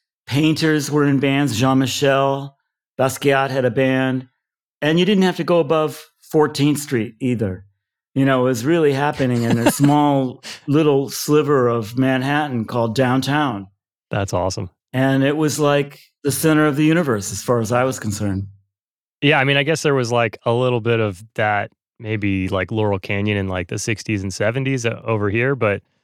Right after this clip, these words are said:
Speaker 2: I don't know. It's not like that anymore. Is it like that in New York? Do you feel like there's still some of that left?
Speaker 1: Yeah, there definitely is.
Speaker 2: Okay.
Speaker 1: I just don't know about it.
Speaker 2: Okay. <laughs> It's happening somewhere.
Speaker 1: Yeah, absolutely. There is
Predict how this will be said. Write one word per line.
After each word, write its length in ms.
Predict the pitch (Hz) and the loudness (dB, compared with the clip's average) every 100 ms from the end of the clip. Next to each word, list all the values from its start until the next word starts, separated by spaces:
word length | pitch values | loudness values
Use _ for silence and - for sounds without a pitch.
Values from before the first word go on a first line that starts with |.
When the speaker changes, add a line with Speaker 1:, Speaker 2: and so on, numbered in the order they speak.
| _ _ - | _ _ -2
Speaker 2:
I 60 | |
don't 80 | 254 | 2
know. 140 | 139 139 | 2 0
It's 120 | 170 262 | -2 0
not 160 | 247 | 2
like 140 | 233 - | 2 2
that 120 | 110 | 0
anymore. 260 | 95 90 92 - | 0 -6 -8 -2
Is 140 | 139 | 0
it 140 | 170 175 | 0 2
like 180 | 180 | 0
that 140 | 208 214 | 0 0
in 100 | 226 | 0
New 80 | 226 | 0
York? 420 | 220 240 - _ _ _ | 0 0 -4 _ _ _
Do 80 | 175 | -2
you 80 | 180 | 2
feel 180 | 175 | 2
like 240 | 180 165 - | 2 0 -2
there's 180 | 143 151 | -2 0
still 200 | - 170 | 2 2
some 180 | - 165 | 2 2
of 60 | |
that 120 | 165 151 | 2 2
left? 400 | 147 220 - - _ _ _ _ | 0 0 -8 -20 _ _ _ _
Speaker 1:
Yeah, 360 | 226 208 175 120 | 0 4 4 4
there 140 | 110 | 2
definitely 600 | 131 151 147 135 120 120 | 2 2 2 -2 -6 -6
is. 400 | 104 92 92 - - - | -6 -6 -8 -14 -4 0
Speaker 2:
Okay. 380 | 143 135 92 - - | 2 2 -4 -6 -4
Speaker 1:
I 240 | 170 170 | 0 0
just 200 | 165 151 | 0 0
don't 180 | 147 127 | 2 2
know 160 | 120 120 | 2 0
about 280 | 104 95 | -2 -6
it. 100 | 95 - _ _ _ _ _ _ _ | -10 -14 _ _ _ _ _ _ _
Speaker 2:
Okay. 260 | 131 117 - _ - - | -2 -2 -6 _ -12 -8
<laughs> 60 | 170 _ - - - - | -8 _ -12 -10 -12 -4
It's 140 | 151 | 0
happening 320 | 170 160 165 | 2 2 0
somewhere. 480 | 139 151 143 151 156 - _ _ _ | 0 2 2 2 0 -6 _ _ _
Speaker 1:
Yeah, 300 | 147 147 92 - _ _ - | -2 0 -2 -10 _ _ -4
absolutely. 720 | 139 - 131 117 - 95 95 _ - | -2 -2 -4 -4 -6 -12 -16 _ -2
There 240 | 160 147 | 2 4
is 300 | 135 110 - | 2 -2 -10